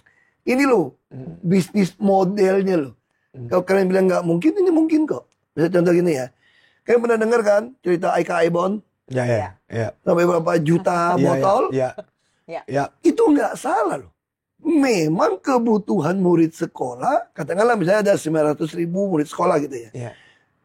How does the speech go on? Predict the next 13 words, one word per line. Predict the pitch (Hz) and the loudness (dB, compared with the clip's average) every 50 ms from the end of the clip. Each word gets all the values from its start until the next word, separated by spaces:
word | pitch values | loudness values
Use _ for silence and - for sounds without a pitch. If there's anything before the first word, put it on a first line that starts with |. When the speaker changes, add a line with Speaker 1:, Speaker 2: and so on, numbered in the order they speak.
| _ _ _ | _ _ _
Speaker 1:
Kalau | - 208 214 196 | 0 2 2 4
satu | 196 208 202 208 208 202 | 2 2 0 0 -2 -2
tahun, | 190 - 196 185 180 196 247 285 302 302 | 0 2 2 2 2 0 0 -2 -2 -4
mungkin | - 196 175 202 240 | -6 -6 -6 -4 -2
satu | 202 208 196 180 185 185 | -2 -2 -2 -2 0 -2
anak | 175 151 151 208 226 220 | 0 0 0 -2 -2 -2
butuh | - 170 156 151 151 208 214 | -2 -2 -2 -2 0 0 2
dua | 214 170 170 151 151 - | 2 4 2 2 2 0
botol | 170 147 147 151 - 185 180 - | 0 0 0 2 2 0 0 2
I | 156 156 | 0 -2
K | - 156 147 160 | -2 0 0 0
I | |
Bond. | 165 165 151 135 131 120 | 0 2 0 0 0 -2